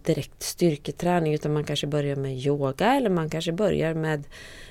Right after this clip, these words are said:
med någon annan form utav träning, dans,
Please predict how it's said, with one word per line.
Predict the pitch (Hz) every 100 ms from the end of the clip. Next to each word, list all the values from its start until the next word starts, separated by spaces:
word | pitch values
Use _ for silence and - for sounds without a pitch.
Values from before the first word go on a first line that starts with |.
| -
med | 165 156
någon | 151 165
annan | 156 147 233
form | - 226 220 220
utav | - 214
träning, | 208 220 208 202 202 202 185 143
dans, | - - 202 262 254 - -